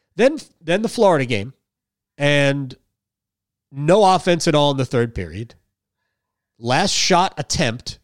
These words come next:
came with ten twelve left. And still, you should have won the game. Should have won a regulation. With, uh, with an offensive no-show in the third period,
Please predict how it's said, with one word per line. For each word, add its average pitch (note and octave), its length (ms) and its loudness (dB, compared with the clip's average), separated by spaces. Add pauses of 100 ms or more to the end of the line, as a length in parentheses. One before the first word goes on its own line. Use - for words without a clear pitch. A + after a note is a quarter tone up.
came C3 240 0
with A#2+ 160 -4
ten C3 200 0
twelve A2 320 -2
left. G2 380 -10 (1200)
And F3 180 0
still, G#3 840 0 (960)
you E3+ 180 4
should D3+ 220 2
have E3+ 80 0
won F3+ 100 2
the G3 60 -4
game. G#3 220 -6 (480)
Should G#3 160 4
have A#3+ 80 6
won A#3+ 100 6
a A#3+ 40 6
regulation. A#3 540 4 (840)
With, F3+ 300 0 (240)
uh, D#3 120 -10
with E3+ 220 2
an E3 140 2
offensive A3+ 580 2
no-show D#3+ 720 0 (100)
in D3+ 80 -2
the D#3+ 100 2
third E3 300 2
period, C#3+ 460 0